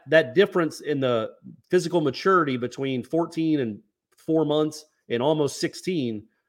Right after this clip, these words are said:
that's a world of difference. So, but if I'd have held Brady back, maybe, you know, maybe he'd be five eight next year, rolling in as a freshman. That's all I'm saying.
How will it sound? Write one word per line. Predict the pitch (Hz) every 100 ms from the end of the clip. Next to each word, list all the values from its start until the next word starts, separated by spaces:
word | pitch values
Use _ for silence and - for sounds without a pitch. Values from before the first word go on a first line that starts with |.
| _ -
that's | 147
a | 135
world | 110 131 185 147
of | 104
difference. | 98 - 76 - - _
So, | - 98 95 - -
but | 135
if | 143
I'd | 160
have | 175
held | 190
Brady | 170 202 208
back, | 214 294 262 - _ _
maybe, | 175 165 185
you | 202
know, | 196 202
maybe | 175 185
he'd | 190 185
be | 202
five | - 208 233
eight | 247 294 -
next | 127 120 -
year, | 156 120 92 - _ -
rolling | 139 165 156 151
in | 147
as | 135
a | 123
freshman. | - 139 - 95 76 _ _ _ _
That's | _
all | 127 147 160
I'm | 151
saying. | - 95 76